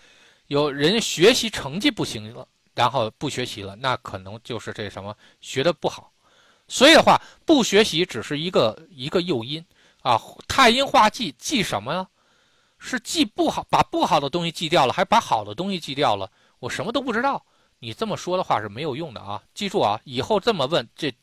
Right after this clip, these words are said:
基本上就不是咱们学咱们紫微的人这么问的。咱们学紫微的一定要比较严谨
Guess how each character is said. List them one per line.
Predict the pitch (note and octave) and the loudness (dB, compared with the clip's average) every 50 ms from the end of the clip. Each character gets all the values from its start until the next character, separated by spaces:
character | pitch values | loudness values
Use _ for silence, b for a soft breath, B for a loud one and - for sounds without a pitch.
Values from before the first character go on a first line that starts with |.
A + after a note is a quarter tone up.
| _ _ | _ _
基 | - A#3 A#3 A#3 | -8 -6 -6 -2
本 | G#3+ E3 A#2+ F#2 | 0 0 0 0
上 | A#2+ A#2+ | -4 -4
就 | A2+ D3 C3 | -4 -6 -10
不 | - - C#3+ E3+ | -8 -8 -4 -4
是 | F#3 D#3 | -4 -2
咱 | - A#2+ A#2 | -2 -4 -4
们 | B2+ C3+ B2+ B B B B B B B B B B B B B | -4 -6 -10 B B B B B B B B B B B B B
学 | - - - - F3 A3 | -8 -6 2 6 6 6
咱 | - - C3+ B2 | 8 8 6 6
们 | F#3 B3 A3+ F3 | 6 4 0 -2
紫 | - - - G#2+ | -6 -10 -8 -6
微 | G2+ A2 A#2 G#2+ | -4 -2 -2 -2
的 | G#2+ G2+ | -2 -4
人 | G2 G2 G2+ G#2 - | -6 -6 -10 -14 -18
这 | - - B2 | -12 -12 -10
么 | G#2+ G#2 G#2 A#2+ | -8 -8 -8 -8
问 | A#2+ G#2+ | -8 -10
的。 | G2 G2 | -10 -12
咱 | - - C#3 D3 | -4 0 2 2
们 | G3 A#3 | 2 2
学 | G3+ - - D#3 E3 | 0 0 -2 -2 -2
紫 | - - - - A#2+ | -2 -4 -12 -12 -8
微 | A2 A2 B2 A#2+ | -6 -4 -2 -2
的 | G#2+ G2+ G#2+ | -2 -4 -6
一 | A2 A2 C#3+ | -10 -10 -6
定 | E3 G#3 F3+ | -4 -4 -2
要 | C3 G#2 G2 G2 - _ _ | -2 -2 -4 -6 -10 _ _
比 | - D#3 | -8 0
较 | F3 G3 C#3 | 2 2 2
严 | A2 G2 F#2+ G2 G#2 C3 D#3 | 2 0 -4 -4 -4 -6 -8
谨 | C#3+ G#2+ G2 | -12 -16 -18